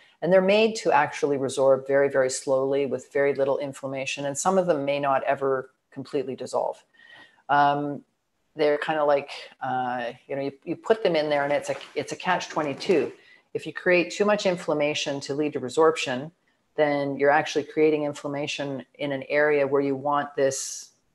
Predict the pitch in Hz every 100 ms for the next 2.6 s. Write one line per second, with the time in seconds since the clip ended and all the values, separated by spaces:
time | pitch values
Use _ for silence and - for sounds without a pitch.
0 | _ - 170 165 151 131 151 190 _ _
1 | _ _ _ _ _ _ _ - 160 -
2 | - - 127 143 -